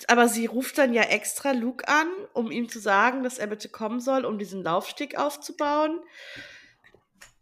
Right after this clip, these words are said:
Und das ist schon wieder so ein bisschen dieses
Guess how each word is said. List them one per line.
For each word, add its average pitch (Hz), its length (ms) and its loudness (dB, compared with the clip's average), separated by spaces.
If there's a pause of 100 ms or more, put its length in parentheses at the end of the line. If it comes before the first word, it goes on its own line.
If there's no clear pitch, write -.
(140)
Und 247 160 8
das 254 160 4
ist - 200 2
schon 277 100 -2
wieder 285 260 4
so 262 160 -2
ein 262 120 2
bisschen 277 440 0
dieses 254 720 0